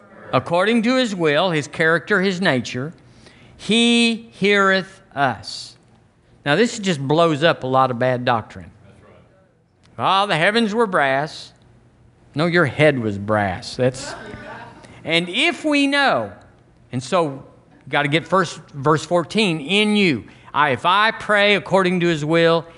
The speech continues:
Speaker 1: he heareth me." Now, that's where condemnation comes in. You go like, "Well, I'm, God's not listening 'cause I've been bad to the bone,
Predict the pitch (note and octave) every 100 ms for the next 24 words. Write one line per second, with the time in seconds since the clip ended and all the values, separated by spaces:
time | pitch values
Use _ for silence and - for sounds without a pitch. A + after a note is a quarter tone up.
0 | - - F#3 G3 G3 G3 F#3+ - F3 F#3
1 | F3+ F3 - D#3 D#3 D3 G#2 - _ _
2 | _ _ _ _ _ _ _ _ _ _
3 | _ C#3 C#3 F3+ F#3 G#3 - - G3 F3+
4 | E3+ F#3 A3 F3+ C#3 C#3 C3 A2+ A#2 A2
5 | A2 A2 G#2+ G#2 G#2 - A2+ A#2+ B2 C#3
6 | G#2 - - - C#3 G3+ E3 C3 B2 B2
7 | - F#3 D#3 B2+ D3+ E3 C3 A#2+ C3+ C3+
8 | C#3+ C#3+ D#3+ G3 D3 G2